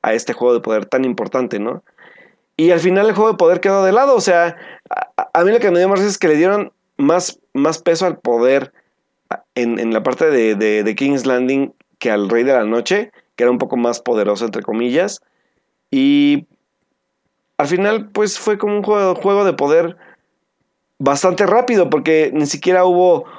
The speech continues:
una intriga necesariamente larga o profunda en la parte de la traición de, de Tyrion, de Varys y de Jon.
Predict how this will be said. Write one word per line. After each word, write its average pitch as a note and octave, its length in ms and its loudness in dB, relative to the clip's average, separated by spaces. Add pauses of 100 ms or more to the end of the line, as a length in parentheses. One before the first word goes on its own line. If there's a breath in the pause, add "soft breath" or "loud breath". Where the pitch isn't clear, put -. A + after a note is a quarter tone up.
(100)
una E3 160 2
intriga E3 560 2
necesariamente C3+ 760 0
larga A#2+ 480 2
o G#2+ 140 0
profunda A#2+ 600 -2 (300 loud breath)
en C3 100 -6
la A2+ 80 -2
parte C3 320 0
de B2 140 2
la G#2+ 220 0
traición A#2+ 320 -4
de, A#2+ 160 0
de G2+ 160 -2
Tyrion, A#2 520 0
de G#2+ 120 0
Varys A#2+ 500 0 (220 soft breath)
y - 100 -8
de A2+ 200 -4
Jon. E3+ 300 0